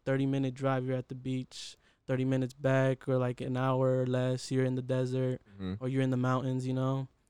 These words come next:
Speaker 1: And I just feel like that's anywhere, you know?
Speaker 2: No, yeah, that's true. Honestly, uh, f-, are you guys, like, big outdoorsy people?
Speaker 1: I
Speaker 2: 'Cause, I mean, you like to skate, I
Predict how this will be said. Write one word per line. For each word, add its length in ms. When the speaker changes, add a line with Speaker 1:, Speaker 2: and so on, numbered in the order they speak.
Speaker 1:
And 100
I 60
just 140
feel 120
like 160
that's 220
anywhere, 380
you 140
know? 280
Speaker 2:
No, 180
yeah, 180
that's 200
true. 140
Honestly, 420
uh, 60
f-, 140
are 120
you 80
guys, 140
like, 200
big 140
outdoorsy 440
people? 300
Speaker 1:
I 120
Speaker 2:
'Cause, 120
I 60
mean, 160
you 100
like 180
to 80
skate, 300
I 220